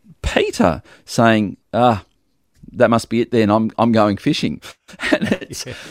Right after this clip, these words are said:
Speaker 1: it's, you, you've got, you've got the, you know, the, the leader of the pack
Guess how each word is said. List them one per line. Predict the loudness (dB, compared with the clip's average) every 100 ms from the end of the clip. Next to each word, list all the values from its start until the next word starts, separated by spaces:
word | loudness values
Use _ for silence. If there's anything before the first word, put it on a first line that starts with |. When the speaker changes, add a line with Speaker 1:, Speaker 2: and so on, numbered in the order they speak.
| -2
Speaker 1:
it's, | 0 0 -2 -10
you, | -8 -4 -4
you've | 0 0
got, | 2 0 0
you've | -4
got | 0 -2 0
the, | 0 0 -4 -10
you | -2
know, | 2 2
the, | 4 2
the | 2
leader | 2 4 4 4 2
of | 2
the | -2
pack | -4 -2 -2 -4 -10